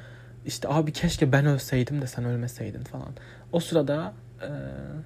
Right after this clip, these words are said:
o çok sevilen Burak abi,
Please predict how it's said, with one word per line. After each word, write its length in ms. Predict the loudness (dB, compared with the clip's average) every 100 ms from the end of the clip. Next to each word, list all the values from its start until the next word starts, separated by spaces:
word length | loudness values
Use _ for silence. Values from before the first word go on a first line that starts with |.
| -14 -18 -6
o 80 | -4
çok 320 | 0 2 2
sevilen 440 | 2 0 0 -2 -6 -8 -6
Burak 480 | 0 2 0 -4 -16 -18 -18 -18 -18 -10
abi, 440 | -4 -2 0 -2